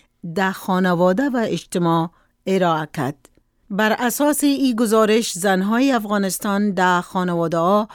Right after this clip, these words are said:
بیشتر مورد آسیب پذیری است و بلندترین آمار خشونت علیه اونا در خانواده ها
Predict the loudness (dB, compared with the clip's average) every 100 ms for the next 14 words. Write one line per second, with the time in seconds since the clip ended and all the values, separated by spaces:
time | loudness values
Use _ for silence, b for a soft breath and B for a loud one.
0 | B B -6 0 2 0 -4 -4 -2 0
1 | 2 2 2 0 0 -2 -2 -4 -4 -6
2 | -6 -6 -6 -6 -4 -2 -2 -4 -8 -16
3 | B B -6 0 4 4 2 0 0 0
4 | 0 0 2 4 4 4 4 4 4 4
5 | 0 -2 -2 2 2 2 0 2 4 2
6 | 2 2 0 b b b -8 0 2 0
7 | -2 -2 0 2 0 0 0 2 2 0